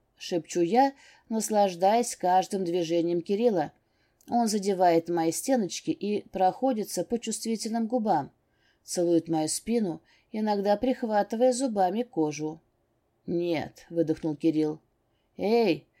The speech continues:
Марат очень неожиданно поднял меня и взял не сильно за шею, но у меня определённо поехала крыша. От его власти и такой пьянящей уверенности.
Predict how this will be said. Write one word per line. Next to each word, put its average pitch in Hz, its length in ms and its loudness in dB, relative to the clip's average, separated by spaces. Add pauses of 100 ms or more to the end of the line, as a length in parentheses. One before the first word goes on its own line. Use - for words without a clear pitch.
(240)
Марат 233 480 4
очень 233 340 0
неожиданно 180 600 0
поднял 160 360 2
меня 185 340 0
и 240 160 -2
взял 196 340 2
не 240 160 -2
сильно 175 460 -2
за 156 240 -2
шею, 247 420 0 (480)
но 233 160 -4
у 233 40 0
меня 233 240 2
определённо 214 760 0
поехала 170 600 2
крыша. 151 500 -6 (580)
От 175 220 2
его 175 200 2
власти 185 460 2
и 170 40 2
такой 180 380 0
пьянящей 185 680 -4
уверенности. 160 880 -2